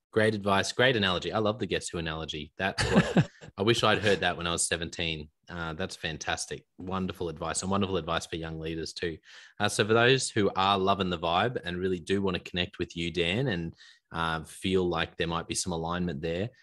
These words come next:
Speaker 1: um, can you tell us a bit about your podcast and also where people can find you online?
Speaker 2: Sure, man. Yeah, absolutely. So, um, yeah, the Innovate, for,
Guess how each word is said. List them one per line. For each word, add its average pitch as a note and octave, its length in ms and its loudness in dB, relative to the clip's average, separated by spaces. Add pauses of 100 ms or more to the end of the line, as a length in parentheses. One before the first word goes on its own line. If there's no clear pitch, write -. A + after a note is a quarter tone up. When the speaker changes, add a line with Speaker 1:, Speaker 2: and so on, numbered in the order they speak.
(180)
Speaker 1:
um, D#2+ 380 -8
can G2 120 -4
you F#2 40 -2
tell G2 180 -2
us F#2+ 120 0
a F2+ 60 -4
bit E2+ 140 -2
about D#2+ 300 -4
your - 80 -10
podcast G2+ 560 -2
and F2+ 80 -2
also E2+ 440 -2
where E2+ 300 -8
people - 300 -14
can E2+ 160 -6
find E2+ 320 -2
you E2+ 100 0
online? F2 520 -4 (800)
Speaker 2:
Sure, G2 100 6
man. G2 240 4
Yeah, G2 140 4
absolutely. G2 460 2
So, F#2 340 2
um, F2+ 360 2
yeah, G2 140 2
the F2 140 0
Innovate, A2+ 480 4
for, - 100 -18